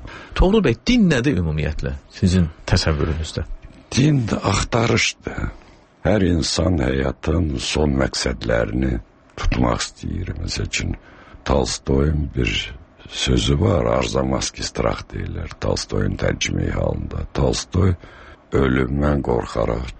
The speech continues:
Speaker 2: orta yaşlarında. Bir də arzaması gedibmiş, yəni istəyirmiş ki, qorxsun, orada bir dəri öldürsün. Ən azı elə ona görə ki, insan geci-tezi ölməlidir. Çalışır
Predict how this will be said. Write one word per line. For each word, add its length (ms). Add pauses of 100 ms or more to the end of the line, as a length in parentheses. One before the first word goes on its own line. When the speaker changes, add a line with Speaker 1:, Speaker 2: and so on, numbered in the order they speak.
(120)
Speaker 2:
orta 300
yaşlarında. 760 (580)
Bir 60
də 200
arzaması 760
gedibmiş, 960 (360)
yəni 220
istəyirmiş 540
ki, 120
qorxsun, 640
orada 440
bir 80
dəri 380 (120)
öldürsün. 560 (680)
Ən 240
azı 300
elə 160
ona 240
görə 400
ki, 140
insan 600 (140)
geci-tezi 640
ölməlidir. 1040 (420)
Çalışır 600